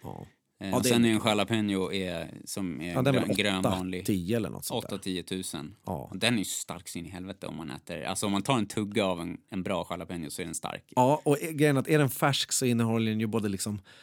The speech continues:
Speaker 1: saft och oljor och grejer. Och de,
Speaker 2: Mm.
Speaker 1: det, det smörjer lite i truten
Speaker 2: Mm.
Speaker 1: <laughs> och, och påskyndar den här goa processen. Men, eh,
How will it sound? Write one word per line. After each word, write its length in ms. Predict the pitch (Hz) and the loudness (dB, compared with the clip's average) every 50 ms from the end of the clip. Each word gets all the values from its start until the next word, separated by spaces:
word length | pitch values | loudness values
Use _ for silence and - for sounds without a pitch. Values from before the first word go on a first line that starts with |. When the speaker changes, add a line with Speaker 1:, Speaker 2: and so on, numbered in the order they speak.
| - - _ _ - | -20 -20 _ _ -6
Speaker 1:
saft 500 | - - - 135 127 - - - - - | -4 0 2 2 2 2 0 -4 -2 -2
och 120 | - - | 2 4
oljor 280 | 127 120 117 117 131 127 | 4 4 6 6 6 6
och 100 | 123 110 | 6 4
grejer. 200 | 104 87 87 87 | 4 2 0 0
Och 100 | 87 110 | 0 2
de, 140 | 117 120 123 | 4 4 4
Speaker 2:
Mm. 120 | 117 120 - | 4 2 4
Speaker 1:
det, 160 | - 131 127 | 4 4 4
det 120 | 127 127 131 | 6 4 4
smörjer 520 | - - - 139 143 143 139 131 123 117 | 4 6 6 8 8 8 8 8 8 6
lite 260 | 110 110 101 - - | 4 2 0 0 -2
i 40 | 92 | -2
truten 480 | 92 - 127 131 131 127 120 - 127 123 107 - - - - - - | 0 2 4 6 6 4 4 2 0 0 0 0 -4 -10 -10 -6 -4
Speaker 2:
Mm. 280 | 104 101 104 110 117 | -2 0 0 0 2
Speaker 1:
<laughs> 140 | 110 214 170 | 4 4 4
och, 120 | 175 151 - 151 160 156 131 - | 4 4 2 0 0 0 0 0
och 140 | - 139 135 - | 0 0 4 6
påskyndar 520 | 160 139 127 - - 180 185 160 131 120 | 8 8 8 8 6 6 6 8 8 8
den 120 | 117 113 | 8 8
här 340 | 107 107 107 107 110 117 113 | 6 4 2 2 0 0 -2
goa 400 | 120 - - 123 127 120 110 110 | -4 -2 4 6 8 8 8 6
processen. 640 | - - 123 - - 160 160 - - - - - - - 101 | 6 4 2 4 4 6 4 4 2 2 0 -4 -8 -6 0
Men, 220 | - 123 139 135 131 | 4 6 6 6 6
eh, 80 | 131 | 4